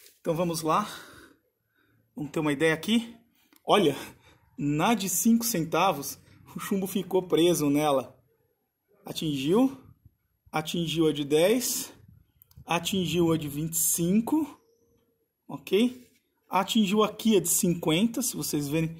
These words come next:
vai dar pra ver um amassad-, ligeiro amassadinho, de cinquenta mais resistente, mas ó, pegou bem aqui na de cinquenta. E atingiu a de um real,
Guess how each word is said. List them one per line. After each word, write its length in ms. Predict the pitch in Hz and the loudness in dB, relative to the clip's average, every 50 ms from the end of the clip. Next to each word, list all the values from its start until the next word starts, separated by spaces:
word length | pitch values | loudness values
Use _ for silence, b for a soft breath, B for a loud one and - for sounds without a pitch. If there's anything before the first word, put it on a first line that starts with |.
| B B B _ _ _ | B B B _ _ _
vai 280 | - 135 135 147 151 | -14 -4 -2 0 0
dar 160 | 143 143 147 | 2 0 -2
pra 140 | 143 - 143 | 0 -2 -4
ver 100 | 131 139 | -2 -2
um 120 | 156 156 151 | -2 -2 -2
amassad-, 540 | 151 151 151 143 143 - - 151 143 147 - | 0 0 -2 -2 -4 -4 -4 -4 -4 -4 -2
ligeiro 400 | 151 151 143 143 135 165 180 170 | -2 -2 -2 0 0 2 2 2
amassadinho, 560 | 156 151 151 143 - - 147 139 139 185 214 | 2 2 0 -2 0 0 0 0 0 -2 -2
de 60 | 202 | -2
cinquenta 320 | - - 175 202 190 - 180 | -4 -6 -6 -6 -4 -2 0
mais 160 | 175 165 151 | 0 0 0
resistente, 480 | 165 147 147 151 - - 190 208 - | -2 -2 -4 -4 -2 -2 -2 -2 -2
mas 160 | - 165 156 165 | -4 -4 -2 -2
ó, 180 | 170 - B B B B B B B _ | -2 -4 B B B B B B B _
pegou 240 | - 156 143 175 | -6 -2 0 0
bem 280 | 175 143 143 190 220 220 | 0 2 2 4 4 4
aqui 500 | 180 156 - - - 180 208 233 - - - - _ _ _ _ _ _ _ _ _ _ _ | 2 0 -4 -8 -2 0 0 0 -2 -6 -12 -20 _ _ _ _ _ _ _ _ _ _ _
na 140 | 156 151 147 | -6 -6 -4
de 100 | 139 - | -4 -4
cinquenta. 560 | - 151 139 - 156 165 202 226 226 - - - _ b b b b b b b b b | -4 -4 -2 -2 0 0 0 0 -2 -4 -10 -20 _ b b b b b b b b b
E 120 | - 180 202 | 0 0 0
atingiu 380 | 208 - 220 208 170 220 220 | 4 4 4 4 6 4 4
a 40 | 220 | 4
de 80 | 175 202 | 6 6
um 80 | 226 | 6
real, 480 | 220 185 190 165 170 190 208 202 - - | 6 6 6 6 6 6 4 2 -2 -10